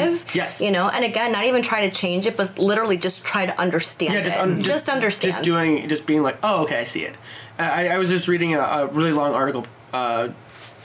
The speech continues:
Speaker 1: the, earlier this week, and it's by a journalist, and his name is Shane Snow, and he, he writes about, like, team building and, and kind of, like, organizing yourself, and he wrote this article called Intellectual Humility.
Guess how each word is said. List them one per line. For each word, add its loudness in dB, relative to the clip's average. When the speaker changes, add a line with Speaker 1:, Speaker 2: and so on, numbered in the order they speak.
Speaker 1:
the, 0
earlier 2
this 0
week, 0
and 0
it's -4
by 0
a 2
journalist, 0
and 0
his -2
name 4
is 0
Shane 0
Snow, 2
and 0
he, 2
he 0
writes 0
about, 0
like, -2
team 2
building 2
and, 2
and -2
kind -2
of, 0
like, 0
organizing 0
yourself, 0
and 0
he 0
wrote 0
this -2
article 2
called -2
Intellectual 2
Humility. 0